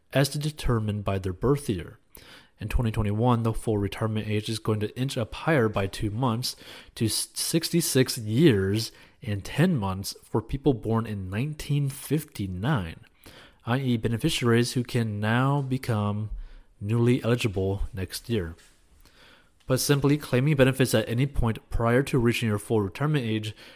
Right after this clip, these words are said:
means accepting a permanent reduction to your monthly payout. Conversely, waiting to take benefits until after sixty-six years and ten months for workers born in nineteen fifty-nine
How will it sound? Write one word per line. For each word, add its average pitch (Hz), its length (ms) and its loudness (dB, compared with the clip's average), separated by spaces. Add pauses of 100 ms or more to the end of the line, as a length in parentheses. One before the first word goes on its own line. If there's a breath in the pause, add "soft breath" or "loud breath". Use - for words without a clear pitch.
(200 loud breath)
means 131 180 0
accepting 156 560 2
a 127 80 0
permanent 139 440 2
reduction 135 640 2
to - 120 -2
your 98 140 0
monthly 98 380 -6
payout. 110 500 -4 (580 loud breath)
Conversely, 117 480 4
waiting 120 320 6
to 120 80 2
take 117 240 0
benefits 120 400 4
until 120 240 2
after 107 260 -2
sixty-six - 640 -2
years 113 500 6
and 104 200 -6
ten 110 220 -2
months 127 260 4
for 107 160 2
workers 139 360 4
born 120 300 8
in 107 100 2
nineteen 113 300 0
fifty-nine 120 680 0